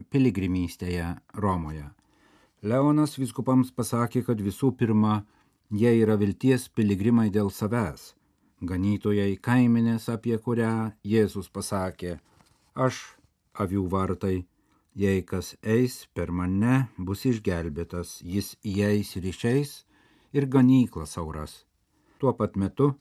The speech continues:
pridūrė Leonas, vyskupai yra vilties piligrimai dėl savo tautos, dėl šeimų, senelių, vaikų ir jaunimo, kad per juos bažnyčia Madagaskare patirtų ėjimo su viltimi,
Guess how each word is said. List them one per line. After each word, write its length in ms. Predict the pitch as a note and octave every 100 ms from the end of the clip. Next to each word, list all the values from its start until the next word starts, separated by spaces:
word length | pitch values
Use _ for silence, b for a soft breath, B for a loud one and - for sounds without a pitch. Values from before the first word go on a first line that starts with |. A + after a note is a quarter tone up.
| _ _
pridūrė 640 | F2 F2+ G2+ F2+ E2+ D#2 - -
Leonas, 720 | G2+ A2 G#2+ G#2 G#2 G2+ - _ _ _ _
vyskupai 880 | F2+ B2+ C3 E3 D#3+ - F2+ D2 - _ -
yra 300 | F2 F2 F2+
vilties 580 | F#2+ F#2+ - C#3 B2 -
piligrimai 680 | - F#2+ F2 F#2+ G#2 G#2+ G#2
dėl 180 | A2 G#2+
savo 320 | - G#2+ G#2+
tautos, 680 | A#2 A2 G#2+ E2 D2 D2 -
dėl 160 | F#2+
šeimų, 540 | E2+ - F2 F2 A#2+ B2
senelių, 640 | - E2 G2 A#2 A2+ G2
vaikų 400 | D#2 E2 - B2
ir 80 | A#2 F#2+
jaunimo, 480 | E2 F#2 A2+ A2 G2+ b b b b _
kad 220 | C#3 C3 _
per 180 | D#3 D3
juos 640 | C#3 C#3+ F#2 - - _ _
bažnyčia 480 | G2 F2 A2+ A2 G#2+
Madagaskare 760 | G2 F#2+ F#2 F#2 - F#2+ A2+
patirtų 560 | A2 G2 G2+ F2 E2+ F#2
ėjimo 840 | - G2 F2+ F#2+ C3+ C3+ B2+ B2+ B2 _
su 240 | - B2+
viltimi, 600 | A#2+ A#2+ A2 B2 A#2+ B2